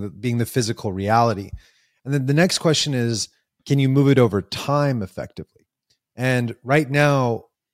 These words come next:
dollars are very ineffective at moving over time because you'll lose one hundred percent of the value of a dollar in the next fifty years. That's just,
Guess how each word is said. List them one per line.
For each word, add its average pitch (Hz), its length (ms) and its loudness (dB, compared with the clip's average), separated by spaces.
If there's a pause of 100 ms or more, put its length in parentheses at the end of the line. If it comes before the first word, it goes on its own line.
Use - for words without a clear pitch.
(460)
dollars 139 580 6
are 120 120 4
very 120 280 2
ineffective 120 680 -2
at 101 100 -4
moving 104 380 -6
over 92 220 -6
time 95 360 -4
because 98 300 -6
you'll 113 160 2
lose 113 240 2
one 117 200 0
hundred 117 260 -2
percent 110 260 -4
of 95 80 -6
the 95 80 -8
value 101 540 0
of 92 100 -6
a 95 60 -6
dollar 95 480 0
in 87 100 -8
the 90 60 -8
next 90 320 -12
fifty - 320 -18 (100)
years. - 240 -20 (300)
That's 98 160 -6
just, - 260 -6